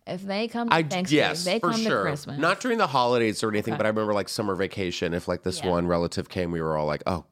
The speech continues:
Speaker 2: God."
Speaker 1: You're like, "There's the fun
Speaker 2: Yeah.
Speaker 1: sucker."
Speaker 2: Actually, we had probably, like, two or three.
Speaker 1: Okay.
Speaker 2: Yeah. But, um,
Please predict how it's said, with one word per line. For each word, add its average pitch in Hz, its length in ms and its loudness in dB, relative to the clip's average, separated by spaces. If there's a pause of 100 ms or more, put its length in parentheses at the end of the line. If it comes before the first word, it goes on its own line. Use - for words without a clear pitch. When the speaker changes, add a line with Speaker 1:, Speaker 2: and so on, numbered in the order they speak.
(160)
Speaker 2:
God." - 300 -6
Speaker 1:
You're 175 100 -6
like, 151 240 -6
"There's 190 300 -2
the 175 140 -4
fun 165 300 -4 (260)
Speaker 2:
Yeah. 147 160 2
Speaker 1:
sucker." 151 300 -6 (260)
Speaker 2:
Actually, 277 300 2
we 277 100 2
had 254 160 2
probably, 190 240 2
like, 135 140 2
two 139 180 -2
or 113 80 2
three. 87 380 -4
Speaker 1:
Okay. 165 220 -6 (840)
Speaker 2:
Yeah. 101 140 -2 (640)
But, 135 220 4
um, 101 480 0